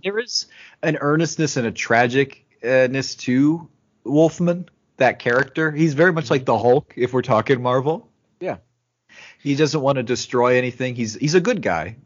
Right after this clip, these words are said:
Speaker 1: ultimately.
Speaker 2: I, I honestly don't understand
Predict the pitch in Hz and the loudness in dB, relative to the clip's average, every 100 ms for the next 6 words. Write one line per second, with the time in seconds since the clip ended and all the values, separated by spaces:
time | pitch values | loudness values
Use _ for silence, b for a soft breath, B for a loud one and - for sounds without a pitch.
0 | - 113 135 104 262 277 104 139 _ _ | -2 -2 -2 -2 -2 0 -4 -8 _ _
1 | - 208 254 160 233 160 180 170 165 151 | -2 -2 -2 -4 -8 -2 -2 -2 -4 -6
2 | - 160 156 156 135 | -4 -2 -2 -4 -6